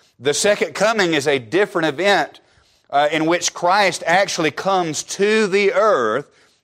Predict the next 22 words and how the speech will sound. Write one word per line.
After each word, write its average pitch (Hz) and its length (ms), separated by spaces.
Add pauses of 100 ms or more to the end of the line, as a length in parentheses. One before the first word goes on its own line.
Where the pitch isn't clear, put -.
(100)
to 160 140
establish 156 840
his 160 320
earthly 175 640 (200)
reign 131 520 (360)
for 143 180
a 143 60
thousand 180 680
years 165 400
and 165 220
on 170 160
into 160 300
eternity. 135 640 (320)
Uh, 123 160
we're 135 140
gonna 143 160
see 143 260
the 120 220
distinction 123 640
there 139 180
as 113 120
well, 123 440